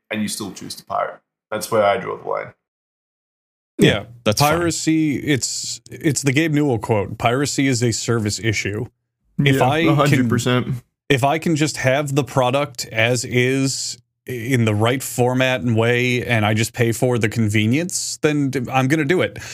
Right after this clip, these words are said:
Speaker 2: If I can go on Amazon right now, and I'll use the bad guys again as an example. I see the bad guys on there, and it says, "Oh, buy the movie for ten bucks," and it's perfect quality, and there's nothing in the way, and it works, and this and that, and they even say, "Oh, download it to your computer in case your internet goes out,"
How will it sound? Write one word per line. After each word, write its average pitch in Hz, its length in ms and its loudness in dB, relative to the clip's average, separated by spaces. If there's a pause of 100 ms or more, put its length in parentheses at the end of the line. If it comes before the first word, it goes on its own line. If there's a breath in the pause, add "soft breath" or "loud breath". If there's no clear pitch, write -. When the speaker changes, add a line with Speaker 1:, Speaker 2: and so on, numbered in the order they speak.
(140 loud breath)
Speaker 2:
If 135 160 2
I 180 160 4
can 208 160 0
go 180 120 2
on 151 100 0
Amazon 123 420 2
right 107 200 2
now, 98 340 -2 (220)
and 110 260 0
I'll 113 120 0
use 120 200 2
the 123 80 2
bad 113 240 2
guys 104 240 2
again 104 220 0
as 98 200 -2
an 101 80 -2
example. 98 400 -2
I 98 100 -2
see 131 140 -2
the 131 100 0
bad 135 180 0
guys 113 220 0
on 98 140 0
there, 98 220 0
and 127 100 2
it 135 100 -2
says, 160 280 0
"Oh, 135 340 0 (320 loud breath)
buy 208 180 2
the 202 80 0
movie 170 380 2
for 123 280 0 (120)
ten 143 240 0
bucks," 113 520 -2 (340 soft breath)
and 135 160 2
it's 120 120 -2
perfect 160 580 -2 (120)
quality, 123 640 2
and 107 120 2
there's 104 200 0
nothing 120 300 2
in 127 100 2
the 120 80 2
way, 110 480 2
and 104 100 2
it 101 100 2
works, 107 520 -2
and 101 160 0
this 113 160 0
and 117 80 2
that, 117 80 2
and 131 100 0
they 135 100 2
even 147 180 0
say, 156 220 0
"Oh, 190 160 0
download 220 420 0
it 208 100 -2
to 196 100 0
your 180 100 2
computer 170 480 0
in 113 60 0
case 139 240 0
your 175 140 2
internet 107 320 0
goes 107 220 0
out," 98 260 -2